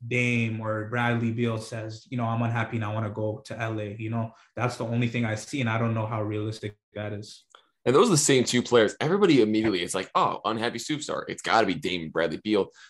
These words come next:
Speaker 2: These people
Speaker 1: Yeah.
Speaker 2: have been in the same teams for ten years. If they were unhappy,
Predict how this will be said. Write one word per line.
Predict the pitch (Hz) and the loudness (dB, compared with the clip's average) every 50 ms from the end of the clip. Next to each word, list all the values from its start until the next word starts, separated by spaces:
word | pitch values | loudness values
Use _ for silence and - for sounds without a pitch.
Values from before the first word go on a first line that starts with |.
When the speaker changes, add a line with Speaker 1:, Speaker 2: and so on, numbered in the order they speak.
| _ - | _ -6
Speaker 2:
These | 220 | -4
people | 208 120 240 214 | 0 2 4 4
Speaker 1:
Yeah. | 185 | 4
Speaker 2:
have | 143 | 4
been | 165 156 | 2 2
in | 143 | 2
the | 123 | 2
same | 107 - - - - 160 160 175 180 175 | 2 0 -2 -2 0 0 0 0 -2 -2
teams | - - 151 143 120 101 90 82 - - _ _ _ _ | -6 -6 -4 -4 -2 -2 -4 -6 -8 -12 _ _ _ _
for | - 113 95 - - _ | -4 -4 -4 -4 -6 _
ten | - - - 139 151 175 180 175 | -8 -2 2 4 6 6 6 6
years. | 156 135 117 78 71 - - - - - - - - _ - | 6 6 6 6 4 2 0 -4 -8 -12 -18 -20 -14 _ 0
If | - - - - _ _ | 0 0 0 -4 _ _
they | - 110 151 | 8 8 10
were | 190 220 233 233 | 10 10 8 8
unhappy, | 220 190 202 226 226 214 - 117 101 92 85 - | 8 6 6 6 4 4 4 4 4 2 2 -2